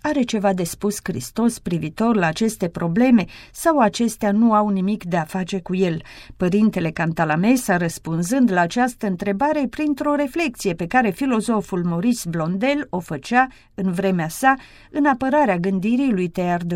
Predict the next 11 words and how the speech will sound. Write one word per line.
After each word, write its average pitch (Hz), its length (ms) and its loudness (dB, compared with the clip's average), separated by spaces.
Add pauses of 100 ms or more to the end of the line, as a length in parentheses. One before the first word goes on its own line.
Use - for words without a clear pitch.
(120)
Chardin, 233 420 2
spunând: 220 600 0 (380)
"În 170 160 -2
fața 269 440 0
orizonturilor 208 1000 0
lărgite 185 640 -4 (240)
ale 190 220 0
științei 226 560 0
naturii 180 540 -2
și - 180 -6
umanității, 233 800 0